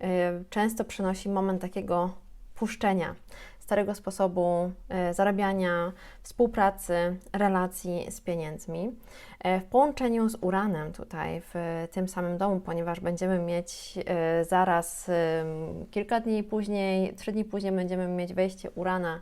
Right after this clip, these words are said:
do Byka, on w retrogradacji się cofa. E, no, myślę, że może to być moment przełomu dla Was.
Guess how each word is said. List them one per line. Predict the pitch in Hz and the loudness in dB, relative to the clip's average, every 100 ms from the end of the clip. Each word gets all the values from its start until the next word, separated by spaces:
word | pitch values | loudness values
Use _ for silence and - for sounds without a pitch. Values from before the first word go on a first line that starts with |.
| - | -2
do | 196 196 | 0 2
Byka, | 190 190 - | 0 -2 -2
on | 170 190 190 | -4 -4 -4
w | |
retrogradacji | 175 - 170 170 180 - | -6 -4 -2 -2 -4 -6
się | 175 | -6
cofa. | 170 170 - 170 226 - - - - - - | -4 -6 -4 -4 -4 -10 -16 -16 -16 -10 0
E, | 196 196 196 | 4 4 4
no, | 190 208 202 220 240 | 2 4 4 6 6
myślę, | 240 233 226 226 214 | 4 2 0 0 0
że | 196 190 190 190 190 196 - | 2 4 6 6 4 0 -2
może | 202 202 | 0 2
to | 202 | 0
być | 190 190 | -4 -2
moment | 185 175 170 | 0 0 0
przełomu | - - 170 165 160 | -2 0 2 2 0
dla | 156 | -4
Was. | 143 165 190 | -2 -2 -4